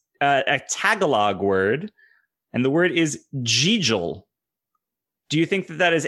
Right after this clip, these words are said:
A, the irresistible urge to hug something that is incredibly cute? Do you think it's B, the feeling of being full but wanting to continue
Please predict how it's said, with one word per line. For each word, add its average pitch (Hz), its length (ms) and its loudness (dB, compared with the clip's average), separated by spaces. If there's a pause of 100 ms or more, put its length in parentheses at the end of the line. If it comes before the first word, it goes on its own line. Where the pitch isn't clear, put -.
(160)
A, 151 500 2 (500)
the 131 320 -2
irresistible 190 720 0
urge 165 360 0
to 135 100 -4
hug 170 340 -4
something 143 500 -4
that 110 100 0
is 98 120 -2
incredibly 123 520 -2
cute? - 720 -6 (800)
Do - 80 -8
you 113 80 0
think 117 80 0
it's 110 140 -4
B, 175 560 0
the 139 160 -4
feeling 190 480 -2
of 165 120 -4
being 156 280 0
full 185 380 -2
but 156 180 -4
wanting 151 380 0
to 156 100 -4
continue 180 520 -2